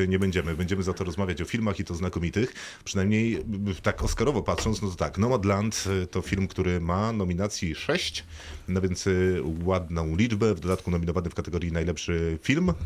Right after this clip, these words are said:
y, pełnometrażowy, więc ma o co walczyć. E, później będziemy rozmawiać o bardzo głośnym filmie z kolei, który od gdzieś tak dwa tysiące osiemnastego roku mówi się, że powstanie, a przynajmniej fani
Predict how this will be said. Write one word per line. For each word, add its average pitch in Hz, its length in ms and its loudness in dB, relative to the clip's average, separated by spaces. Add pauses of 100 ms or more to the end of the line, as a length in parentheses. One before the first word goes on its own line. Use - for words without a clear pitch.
(160)
y, 76 40 -4
pełnometrażowy, 85 680 -2
więc 80 440 -2 (300)
ma 90 200 2
o 80 100 0
co 80 120 -6
walczyć. 92 400 0 (420)
E, 85 100 0
później 151 300 2
będziemy 95 240 4
rozmawiać 98 440 2
o 92 380 2
bardzo 98 280 0
głośnym 117 360 4
filmie 82 260 -4
z - 60 -8
kolei, 90 540 0
który 85 520 0
od 73 140 -4
gdzieś - 180 -8
tak - 200 -6 (140)
dwa 85 200 -4
tysiące 92 300 -2
osiemnastego 90 460 0
roku 82 220 -2
mówi 80 180 0
się, 85 120 -4
że 80 100 0
powstanie, 82 460 -4
a 85 40 -2
przynajmniej 85 360 0
fani 85 320 2